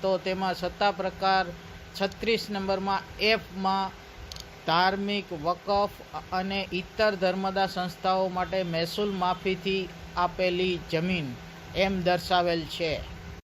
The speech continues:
આમ આ જમીન સરકારની મહેસૂલ માફીવાળી જમીન છે. હવે આપણે એક બીજો પરિપત્ર જોશું, જેમાં સરકારશ્રી એ દર્શાવેલ છે કે રેવન્યુ ફ્રી અપાયેલ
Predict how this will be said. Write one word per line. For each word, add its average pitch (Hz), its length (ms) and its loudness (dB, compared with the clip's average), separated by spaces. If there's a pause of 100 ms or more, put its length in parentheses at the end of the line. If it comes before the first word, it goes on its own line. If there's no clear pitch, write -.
(920)
આમ 202 180 4 (300)
આ 196 80 6 (120)
જમીન 202 380 6 (540)
સરકારની 196 760 2
મહેસૂલ 185 420 4 (120)
માફીવાળી 180 600 4
જમીન 175 280 4 (120)
છે. 170 160 4 (720)
હવે 185 420 6
આપણે 214 380 4 (260)
એક 196 100 2 (360)
બીજો 190 220 4 (100)
પરિપત્ર 202 460 2 (140)
જોશું, 185 440 -2 (420)
જેમાં 185 340 4
સરકારશ્રી 202 880 2 (640)
એ 185 120 -2 (400)
દર્શાવેલ 202 600 6
છે 190 180 2
કે 190 200 2
રેવન્યુ 190 540 4 (140)
ફ્રી 196 300 4 (100)
અપાયેલ 190 480 4